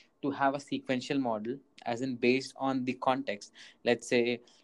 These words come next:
if I have to say a sentence, right? A sentence will become, uh, comprised of number of words, and each word will have a s-, a different gesture, right? So based on the context, I want to develop a model, which I, uh,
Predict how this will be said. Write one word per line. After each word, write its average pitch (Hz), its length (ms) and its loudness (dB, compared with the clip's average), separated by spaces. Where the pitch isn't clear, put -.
if 131 140 -4
I 139 60 6
have 135 140 2
to 139 60 -4
say 139 180 2
a 127 40 6
sentence, 123 600 -2
right? 107 200 -2
A - 60 -4
sentence 123 420 -2
will 123 100 -2
become, 120 300 -2
uh, 127 120 0
comprised 120 460 4
of 120 160 0
number 123 240 2
of 120 180 2
words, 120 340 -2
and 127 220 -2
each 151 260 -6
word 131 240 4
will 127 140 0
have 120 180 2
a 120 60 4
s-, 123 220 -6
a 120 80 -8
different 120 320 -2
gesture, 135 360 0
right? 135 200 2
So - 160 -2
based 143 380 4
on 156 140 2
the 143 120 2
context, 123 480 -4
I 120 120 0
want 120 220 -4
to 131 60 -6
develop 120 360 -2
a 120 40 -10
model, 110 440 -4
which 107 260 -6
I, 110 340 0
uh, 120 240 2